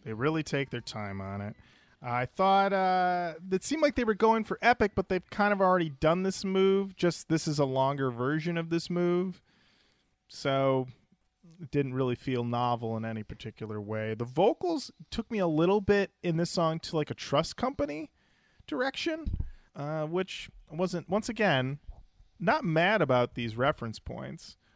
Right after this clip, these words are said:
This may actually even predate Trust Company for all I know. I'm sure when Mark was like, "This is great. I played it for the boys in Blues Traveler, and they all loved it,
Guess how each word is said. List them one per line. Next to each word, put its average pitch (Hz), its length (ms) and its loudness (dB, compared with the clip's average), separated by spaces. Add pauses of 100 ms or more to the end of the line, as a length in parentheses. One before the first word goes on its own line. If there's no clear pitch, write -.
This 175 120 -6
may 247 120 2
actually 214 240 0
even 175 140 -4
predate 127 500 -2 (360)
Trust - 220 -8
Company 107 300 -8
for 92 180 -10
all 92 180 -10
I 98 60 -14
know. 98 240 -16 (560)
I'm 143 160 2
sure 160 640 0 (440)
when 143 140 -2
Mark 135 460 0
was 139 180 -4
like, 127 140 -2
"This 156 180 -4
is 170 100 -6
great. 135 440 0 (160)
I 139 60 -6
played 131 260 0
it 135 100 -6
for 151 120 -6
the 139 80 -4
boys 117 600 -2 (100)
in 127 80 -6
Blues 117 220 -4
Traveler, 104 640 -8
and 104 160 -12
they 101 120 -8
all 160 400 4
loved 185 360 6
it, 143 200 6